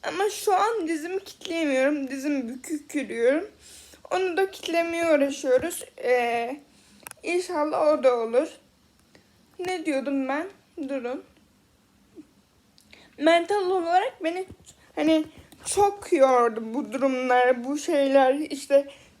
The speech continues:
kötü anılar falan filan derken biz de Afyon'a gelme kararı aldık.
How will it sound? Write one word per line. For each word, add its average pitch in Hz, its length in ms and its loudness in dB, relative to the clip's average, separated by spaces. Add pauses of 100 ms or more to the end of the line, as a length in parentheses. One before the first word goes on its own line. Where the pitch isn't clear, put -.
kötü 349 280 -2
anılar 302 460 4
falan 330 340 0
filan 339 320 2
derken 349 400 2 (480)
biz 339 240 -6
de 403 120 2
Afyon'a 370 500 0
gelme 349 480 0
kararı 330 580 6
aldık. 262 640 0